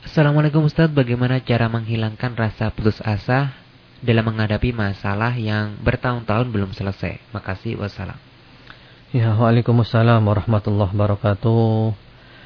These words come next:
Speaker 2: Eh, cara menghilangkan rasa putus asa, ya, cara yang terbaik adalah tawakal kepada Allah. Tawakal kepada Allah. Anda berusaha maksimal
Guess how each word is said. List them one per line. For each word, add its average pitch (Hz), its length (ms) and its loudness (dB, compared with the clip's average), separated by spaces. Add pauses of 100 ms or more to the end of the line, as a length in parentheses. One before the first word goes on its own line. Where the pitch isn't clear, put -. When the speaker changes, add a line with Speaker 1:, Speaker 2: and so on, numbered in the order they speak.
(220)
Speaker 2:
Eh, 113 580 4 (220)
cara 131 360 8 (120)
menghilangkan 123 560 6
rasa 120 240 2
putus 120 320 0
asa, 113 480 -2
ya, 117 180 -4 (220)
cara 120 400 2
yang 123 240 4
terbaik 117 640 0
adalah 110 480 0
tawakal 120 880 2
kepada - 400 -4
Allah. 107 320 -8 (560)
Tawakal 123 720 4
kepada - 400 -4
Allah. 110 240 -6 (960)
Anda 131 320 6
berusaha 120 400 2
maksimal 110 720 0